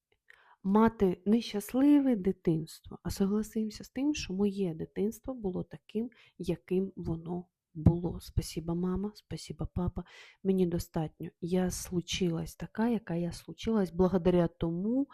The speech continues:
що там було. І я прекрасно случилась. Я соглашаюся зі своїм дитинством. І соглашаюся з тим, які мої родителі.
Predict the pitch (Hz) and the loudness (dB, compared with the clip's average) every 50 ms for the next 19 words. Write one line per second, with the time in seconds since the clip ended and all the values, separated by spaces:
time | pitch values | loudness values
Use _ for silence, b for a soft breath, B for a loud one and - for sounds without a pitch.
0 | B B B B - - - - _ _ - 185 196 190 185 175 165 165 175 175 | B B B B -6 -4 -4 -4 _ _ 0 2 2 2 2 0 0 2 4 4
1 | 185 185 190 190 180 170 - - 180 185 185 196 196 180 - - - 185 - - | 6 6 6 6 6 4 2 0 -2 0 2 2 0 2 4 4 4 4 4 0
2 | - 190 190 185 175 165 151 - - - - - - - - 196 185 - - - | -2 0 2 2 2 2 -2 -4 -10 -18 -18 -18 -18 -20 -18 -18 -12 -8 -4 -4
3 | - - 62 - - - - - _ _ _ _ _ _ _ _ _ _ _ _ | -4 -4 -6 -12 -14 -16 -20 -20 _ _ _ _ _ _ _ _ _ _ _ _
4 | _ _ B B B B B B B B B B 175 196 190 - - 196 190 175 | _ _ B B B B B B B B B B 2 2 2 4 4 4 4 4
5 | 185 190 185 - - - 214 220 233 226 220 - - - - - - 165 165 175 | 2 0 0 0 -2 -2 -2 0 0 0 -2 -2 -6 -10 -8 -6 -4 0 2 2
6 | 180 185 175 165 165 160 - - 170 160 151 - - - - - - - - - | 2 2 0 -2 -4 -6 -6 -4 -2 -2 -2 -4 -8 -10 -6 -4 -4 -4 -4 -8
7 | - _ _ _ _ _ _ _ B B B B B B 170 - - 185 165 185 | -16 _ _ _ _ _ _ _ B B B B B B -6 -2 -2 -2 0 0
8 | 185 180 - - 190 180 165 165 170 - - 170 - - - 220 254 269 233 185 | -2 -2 -2 -2 -2 -2 -2 -4 -6 -8 -12 -14 -12 -6 -4 -2 -2 -2 -2 -6
9 | - - - 165 156 151 156 160 175 196 196 185 180 175 170 175 156 151 - - | -8 -8 -8 -10 -8 -8 -6 -2 0 0 0 0 0 -2 -4 -6 -8 -8 -8 -12
10 | - - - - 226 - | -14 -14 -14 -20 -20 -20